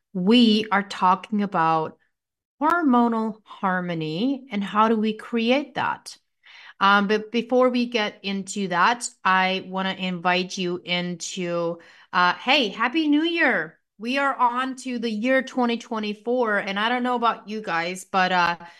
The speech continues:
this is, uh, January fifth, and this, it's the first week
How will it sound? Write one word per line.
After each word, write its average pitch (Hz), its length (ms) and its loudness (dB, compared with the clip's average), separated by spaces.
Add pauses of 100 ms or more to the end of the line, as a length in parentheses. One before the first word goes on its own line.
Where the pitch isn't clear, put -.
(180)
this 262 260 -4
is, 226 320 0
uh, 190 520 2
January 208 720 -4
fifth, 202 560 -8 (480)
and 196 440 -2
this, 196 200 -14 (120)
it's 196 200 -12
the 208 100 -8
first 247 440 -4
week 214 380 -6